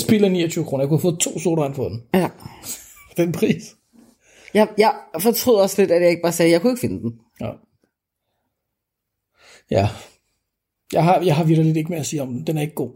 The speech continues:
Speaker 1: Lad
Speaker 2: Nej,
Speaker 1: være med at se
Speaker 2: lad være
Speaker 1: den.
Speaker 2: med at se
Speaker 1: Det,
Speaker 2: den.
Speaker 1: det, det, jeg kan ikke sige mere.
Speaker 2: Hvis du er fan af Adam Sandler, så se den selvfølgelig, fordi, altså, man, det, det, det er Adam Sandler, når han er Adam Sandler.
Speaker 1: Ja.
Speaker 2: Hvis du har det ligesom mig, det er nok nærmere halvfems ti, om det er en god film, så, øh,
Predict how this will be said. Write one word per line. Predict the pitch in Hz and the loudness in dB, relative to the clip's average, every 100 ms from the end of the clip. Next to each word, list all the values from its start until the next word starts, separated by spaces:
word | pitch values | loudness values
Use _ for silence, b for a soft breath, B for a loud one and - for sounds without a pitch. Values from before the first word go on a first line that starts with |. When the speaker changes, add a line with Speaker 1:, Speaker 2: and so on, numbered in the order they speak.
| _ | _
Speaker 1:
Lad | 175 | 2
Speaker 2:
Nej, | 170 | 2
Speaker 1:
være | |
med | 160 | 2
at | 156 | -2
se | - | 0
Speaker 2:
lad | 185 | 2
være | 165 | 2
Speaker 1:
den. | |
Speaker 2:
med | 160 | 2
at | |
se | 160 | 2
Speaker 1:
Det, | 156 147 135 135 | 2 0 -6 -6
Speaker 2:
den. | 190 | -8
Speaker 1:
det, | 160 - | -8 -12
det, | - - - - | -16 -18 -18 -10
jeg | 151 | -6
kan | 170 | -4
ikke | 175 | -4
sige | 185 | -4
mere. | 147 | -4
Speaker 2:
Hvis | 143 220 | 0 0
du | 247 | 2
er | |
fan | 240 - 269 262 | 0 2 2 4
af | 269 247 | 4 4
Adam | 240 233 | 2 2
Sandler, | 240 185 156 143 165 | 2 2 2 2 -2
så | 180 | -2
se | 175 185 - | -2 -2 -2
den | 175 | -6
selvfølgelig, | 175 170 151 147 | -6 -2 0 0
fordi, | 147 170 160 - | -4 -6 -4 -4
altså, | 165 170 | 0 2
man, | 180 175 | 2 0
det, | - 214 - | 0 0 0
det, | |
det | - 226 | -2 0
er | |
Adam | 190 175 | 2 0
Sandler, | 175 175 160 160 | 0 0 2 0
når | 156 | 0
han | 156 | 2
er | 143 143 87 | 0 -2 -2
Adam | 143 139 | -2 -2
Sandler. | 143 107 101 98 - b b b b b | -2 -4 -6 -12 -18 b b b b b
Speaker 1:
Ja. | - - - _ - | -14 -14 -18 _ -6
Speaker 2:
Hvis | 196 220 | -2 0
du | - | 0
har | 226 220 | 2 4
det | 240 | 4
ligesom | 220 214 180 | 2 2 2
mig, | 143 135 143 B B B _ _ _ _ _ _ _ - | 4 2 -2 B B B _ _ _ _ _ _ _ -2
det | 165 | 2
er | |
nok | 156 143 | 2 2
nærmere | 160 143 139 | 2 2 2
halvfems | 143 165 131 - | 2 0 -2 -4
ti, | - 131 | -8 -4
om | 135 | 0
det | 139 | 0
er | 139 | 0
en | |
god | 139 127 | -2 -6
film, | 147 104 - | -6 -6 -8
så, | - 156 | -4 0
øh, | 151 143 127 113 | 2 2 2 -2